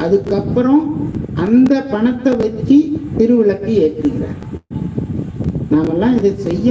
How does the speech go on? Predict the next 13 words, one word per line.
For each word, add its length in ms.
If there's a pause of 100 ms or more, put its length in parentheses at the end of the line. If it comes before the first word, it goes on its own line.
(140)
முடியுமான்னு 580 (120)
கொஞ்சம் 400
யோசனை 400
பண்ணி 200 (120)
பார்க்கணும். 420 (1900)
நிச்சயமா 580 (920)
நம்மளால 320 (160)
முடியாத 400 (140)
ஒரு 100 (300)
செயல் 340
தான். 120 (1300)
அவருக்கு 420
அந்த 140